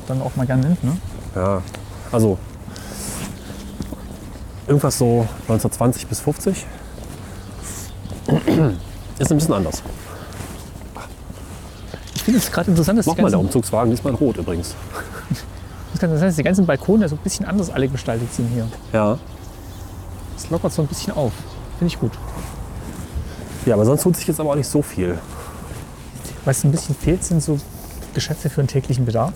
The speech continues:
Speaker 2: Ja. Die kleinen Läden, die ich, äh, oh, das war in einer anderen Folge, ne? Oder?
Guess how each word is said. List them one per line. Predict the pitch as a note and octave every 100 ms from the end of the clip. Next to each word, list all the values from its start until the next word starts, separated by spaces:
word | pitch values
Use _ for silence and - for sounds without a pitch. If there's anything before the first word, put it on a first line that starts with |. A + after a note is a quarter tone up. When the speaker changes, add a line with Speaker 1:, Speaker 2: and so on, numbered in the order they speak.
| -
Speaker 2:
Ja. | G#2+ G2 - - - - - - - - - - -
Die | G#2+
kleinen | - C#3 C#3+
Läden, | C#3 D3+ G#2+
die | A2+
ich, | A2 A2+
äh, | G#2+ A2
oh, | A2+
das | G2+ -
war | G2+
in |
einer | G#2
anderen | G2+ F2
Folge, | F2+ F2
ne? | G2+ - -
Oder? | B2+